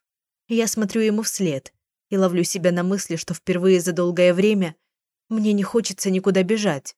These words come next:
а хочется, чтобы эта странная, веселая ночь никогда не заканчивалась, чтобы его смех звучал где-то рядом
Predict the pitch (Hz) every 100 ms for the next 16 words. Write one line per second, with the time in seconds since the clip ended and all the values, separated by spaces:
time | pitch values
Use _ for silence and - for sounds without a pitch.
0 | _ _ _ _ _ - 190 214 202 185
1 | 180 - 175 165 165 175 - 196 190 190
2 | 160 147 151 170 - 185 170 170 180 202
3 | 196 - _ _ _ _ - 202 190 180
4 | 185 185 196 208 165 151 - 143 139 139
5 | - _ _ _ _ - - 175 170 165
6 | 165 - 190 185 156 160 185 170 165 165
7 | 170 175 202 165 143